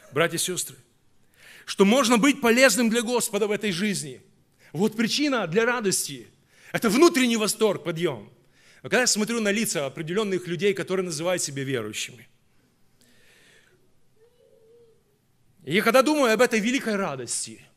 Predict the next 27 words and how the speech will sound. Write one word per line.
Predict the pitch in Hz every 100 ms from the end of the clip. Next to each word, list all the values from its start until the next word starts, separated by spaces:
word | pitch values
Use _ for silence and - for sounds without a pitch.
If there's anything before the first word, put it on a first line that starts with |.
| _ _ _ _ _ _ _ -
которая | 160 220 208
должна | 208 233
наполнять | 247 214 220 226 220
сердце | 214 208 185
христианина | 190 185 - 202 202
и | 170
его | 165
жизнь, | 165 180 156 120 98 90 _ _ _ _ - - -
она, | - 165
как | 240 233
правило, | 226 277 262 220 202
она | 214
сопровождается | 247 220 208 214 190 202 220 196
словословием, | 175 190 190 - 214 196 165 156
эта | 156
радость. | 170 160 151 135 - - -
Она | 143 185
сопровождается | 220 214 214 208 220 214 208
пением, | 202 202 196 175 165
что | -
мы | 180 175
делаем. | 147 151 143 135 - -
Она | - 185
сопровождается | 226 247 262 208 240 247 240
весельем, | 240 220 285 262 175 165
потому | 180 220 226
что | -